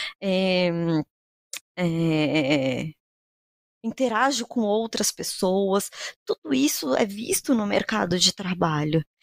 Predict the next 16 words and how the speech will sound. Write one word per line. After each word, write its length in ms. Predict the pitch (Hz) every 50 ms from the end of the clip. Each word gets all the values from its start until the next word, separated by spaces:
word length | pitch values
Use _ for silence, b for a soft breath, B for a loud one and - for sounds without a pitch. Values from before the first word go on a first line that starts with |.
| B B 262 214 B
Então, 260 | 214 208 - 254 262
a 60 | 262 262
gente 320 | 247 262 254 - - -
tem 200 | - 311 294 294
que 140 | 285 - 277
procurar 560 | - _ - 247 - - 254 240 220 214 220
se 160 | - - 226
desenvolver 800 | 196 202 214 180 208 220 196 190 190 185 175 170 180 - 240 - _
tecnicamente, 1040 | - 214 208 - - - 202 180 165 - _ - 175 170 180 196 226 233 - - -
sim, 480 | - - - - - 226 220 285 403 381
com 220 | - - 240 226 220
certeza, 720 | - - 214 196 185 - - - - 262 254 226 254 220
mas 260 | 202 196 202 196 185
não 180 | 220 233 233 247
só 300 | - - - 254 277 302
tecnicamente, 1300 | - 277 247 - _ - 214 196 185 - - - 180 175 170 170 165 160 156 160 160 156 - - -